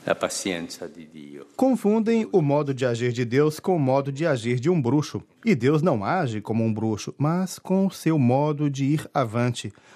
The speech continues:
Speaker 2: A paciência de Deus. Ele também tem paciência. Toda vez que nós vivemos o sacramento da reconciliação, contamos um hino à paci-, cantamos um hino à paciência de Deus.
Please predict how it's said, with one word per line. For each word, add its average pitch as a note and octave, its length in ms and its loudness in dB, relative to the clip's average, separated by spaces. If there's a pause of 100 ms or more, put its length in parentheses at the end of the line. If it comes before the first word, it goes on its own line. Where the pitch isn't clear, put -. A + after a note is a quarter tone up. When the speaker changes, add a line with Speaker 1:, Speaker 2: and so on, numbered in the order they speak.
(180)
Speaker 2:
A C#3 100 -8
paciência D#3 600 2
de D#3+ 120 0
Deus. A#2+ 420 -2 (320)
Ele C#3+ 200 4
também E3+ 420 2
tem G3+ 300 0
paciência. A2+ 680 -4 (280)
Toda A#3+ 220 2
vez D#3 200 -2
que D3 120 -4
nós B2+ 340 0
vivemos A2+ 460 -4
o A2+ 60 -4
sacramento A#2 800 0
da A2+ 100 -6
reconciliação, A#2 840 -2 (200)
contamos F#3 680 0 (180)
um C#3 160 4
hino F3 360 4
à A#2+ 180 -4
paci-, - 340 -6
cantamos G3+ 600 2
um E3+ 120 4
hino F#3 260 6
à G#2+ 100 0
paciência A#2+ 540 -2
de A2 120 -2
Deus. G2+ 420 -4